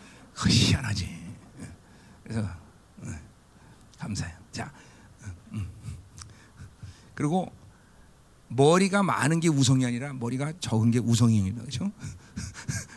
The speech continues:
음. 아, 이게 위로까지 다 줘야 되구나, 참. <laughs> 약간 어디까지 해서 거기까지. 자, 그럼 보세요.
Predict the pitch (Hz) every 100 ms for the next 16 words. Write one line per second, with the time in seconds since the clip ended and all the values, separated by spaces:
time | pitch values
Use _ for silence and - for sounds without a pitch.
0 | - - - - - - - 101 - -
1 | - 120 104 - - - - - - -
2 | - 98 - - - - - - 117 113
3 | 123 123 160 156 147 120 117 110 110 107
4 | 107 - 104 - - - - - - -
5 | - - - - - - - - 175 147
6 | 143 135 117 107 131 127 123 104 - -
7 | - - 143 - - - - 247 202 190
8 | 240